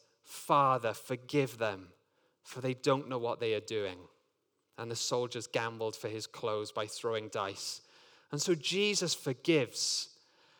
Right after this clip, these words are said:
and even prays for those who are killing him. Jesus practiced what he's preached, what he preached. He said, "Pray for your enemies." Jesus does that right here, and he forgives them.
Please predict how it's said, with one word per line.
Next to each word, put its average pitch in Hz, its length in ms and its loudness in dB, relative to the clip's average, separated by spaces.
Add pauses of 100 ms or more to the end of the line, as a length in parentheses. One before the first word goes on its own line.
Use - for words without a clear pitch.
(100)
and 139 180 -2
even 165 360 0
prays 156 680 2
for 151 120 2
those 120 380 4
who 139 80 2
are 123 80 6
killing 127 420 0
him. 98 280 -4 (420)
Jesus 214 280 0
practiced - 460 2
what 151 120 6
he's 139 120 2
preached, - 600 -6
what 156 140 6
he 143 60 2
preached. - 400 -2
He 156 80 -2
said, 147 280 6 (260)
"Pray 160 500 6 (200)
for - 120 2
your 139 200 10
enemies." 147 640 2 (120)
Jesus 180 360 4
does 147 220 8
that 131 140 6
right 131 220 4
here, 117 340 2 (300)
and 139 100 4
he 143 60 6
forgives 143 540 4
them. 107 260 2